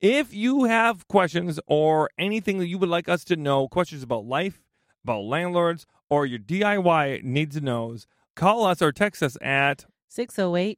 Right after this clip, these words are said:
Speaker 2: two oh five, eight seven six eight.
Speaker 1: And if you also have any type of, you know, update,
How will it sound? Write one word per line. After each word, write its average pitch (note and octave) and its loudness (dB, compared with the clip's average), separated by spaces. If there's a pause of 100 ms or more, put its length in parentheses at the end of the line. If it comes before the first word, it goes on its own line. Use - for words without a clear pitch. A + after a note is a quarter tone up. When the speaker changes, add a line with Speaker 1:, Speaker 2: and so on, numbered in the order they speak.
Speaker 2:
two G#3+ -2
oh E3 -2
five, F3+ -6
eight D#3 -10
seven E3+ -10
six - -18
eight. - -16 (200)
Speaker 1:
And F#3+ 2
if F#3 0
you G#3+ -2
also G3+ 2
have C#3 2
any F3 -2
type E3 0
of, B2 -2 (100)
you C3+ -4
know, C3+ 2
update, E3+ 2